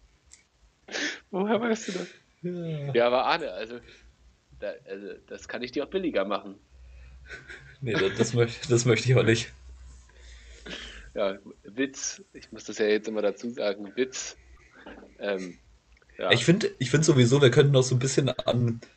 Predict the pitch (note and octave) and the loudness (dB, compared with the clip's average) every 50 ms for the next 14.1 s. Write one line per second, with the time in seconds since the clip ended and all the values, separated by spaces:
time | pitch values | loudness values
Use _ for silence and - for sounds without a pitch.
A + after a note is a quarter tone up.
0 | _ _ - A2+ A2+ A2+ - - C#3 C#3+ C3 A#2 A2 - A2+ - - - G#2+ - | _ _ 0 0 0 2 6 6 6 8 8 4 4 4 -2 -2 0 -4 -2 2
1 | - G#2 G2+ G2 G2 F#2+ - - D3+ E3 - - - - - - - B2 B2 A#2+ | 4 4 6 6 6 4 4 2 0 -2 -2 -4 -10 -10 -2 0 0 2 4 2
2 | A#2 A#2 - - - - - - - B2+ A#2+ A#2 A#2 A2+ A2+ A2+ - A#2 - A2+ | 0 0 -4 -10 -14 -14 -12 -4 0 2 4 4 4 4 2 0 -2 -8 -8 -6
3 | A2 B2 - C#3 C3+ B2+ A#2+ A#2 A#2 G#2 G2 G2 G2+ - - G2+ F#2+ F#2+ A#2+ C3 | -4 -2 -2 0 2 2 2 2 2 -2 -4 -4 -6 0 0 0 2 2 -2 -2
4 | B2+ - C#3+ C#3+ C3 - - G#2+ G#2 G2+ A2 G#2+ G#2 F2+ F#2 A2 C3 D#3 F3 F#3+ | -2 -2 -2 0 -2 0 2 2 2 4 4 2 2 2 4 4 6 6 4 2
5 | - - - - - - - - F2+ A#2 A#2 - B2+ - - D#3+ D#3 D#3+ F#3+ - | 0 -12 -20 -20 -20 -20 -4 2 2 2 4 4 0 0 0 0 0 0 2 2
6 | A#2+ A#2+ - - A2 A2 A2+ A2+ - A#2 A#2+ - - - - _ _ _ - _ | 2 2 0 0 0 0 0 2 0 -2 -2 -2 -4 -10 -16 _ _ _ -20 _
7 | _ _ - A2 A2+ B2+ C3+ C#3 D3+ D3+ - - A#2 A#2+ B2+ B2 B2 A#2+ C3 C3+ | _ _ -6 -2 0 0 0 0 -4 0 2 4 6 8 8 8 10 8 8 8
8 | D3 C#3+ - - A#2 A2 A#2 C#3+ G3 G3 - - - G2+ G2+ - - A#2 G2+ A2+ | 6 4 -4 -8 -10 -8 -4 -4 -4 -4 -6 -4 -2 -2 -2 -2 -2 -4 -4 -4
9 | C3+ B2 A#2 G#2+ - C#3+ C3+ C3+ B2+ B2 B2+ B2 - A#2 A2+ A#2 A2+ A2+ G#2+ A2 | -2 -4 -6 -6 -6 -10 -6 -4 -4 -4 -4 -6 -8 -10 -10 -8 -8 -8 -10 -10
10 | G#2+ - A#2 B2 B2 B2+ A#2+ - A#2 G#2+ - - - F#2+ A2 A#2+ A#2+ A#2 F#2 F2 | -8 -4 -4 -4 -4 -6 -8 -8 -8 -6 -6 -8 -6 -6 -8 -8 -8 -10 -14 -14
11 | - _ _ - - - _ F#2 F2+ E2+ - - - - _ _ A2+ A2+ A2+ A2+ | -14 _ _ -20 -20 -14 _ -6 -6 -6 -8 -12 -20 -20 _ _ -4 -2 0 2
12 | C3 B2+ A#2+ - A2+ A2 A2 - C3 A#2+ - B2 A2 G#2 - - - A#2 A2 G#2 | 4 4 4 2 0 -4 2 6 6 8 8 6 4 4 2 -4 -4 -6 2 6
13 | B2 D3+ D3 D3 C3+ C3+ C3 A#2+ B2+ - - C#3+ B2 A#2 A#2+ C3 - - C3 A#2+ | 6 6 8 10 10 10 10 10 8 8 8 8 8 8 6 4 4 4 4 4
14 | A#2+ - | 4 0